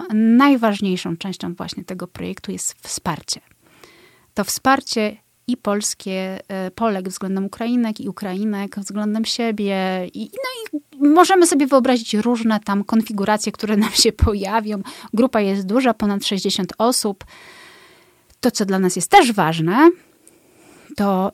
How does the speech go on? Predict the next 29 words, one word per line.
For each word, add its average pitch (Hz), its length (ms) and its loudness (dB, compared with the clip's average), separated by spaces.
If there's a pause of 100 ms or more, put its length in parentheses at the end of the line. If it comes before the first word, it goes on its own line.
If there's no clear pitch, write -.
(100)
to, 262 340 4
że 202 420 0
my 214 240 0
pierwsze 220 400 -4
spotkanie, 180 880 -2 (140)
to 185 160 -6
wiemy, 262 300 -2
że 214 140 2
to 208 140 2
mogą 202 400 4
być 190 360 -2
mamy 202 480 6
z 185 120 -2
dziećmi, 190 540 0 (420)
więc 269 280 2 (140)
zapraszamy 226 920 2
na 233 140 2
spotkanie 233 580 2
mamy 226 480 4
z 277 60 -4
dziećmi. 208 500 0
No 233 100 4
bo 359 100 6
co 415 140 4
ma 269 140 8
zrobić 220 400 -2
mama, 220 520 6
która 208 340 -6
chce 226 400 0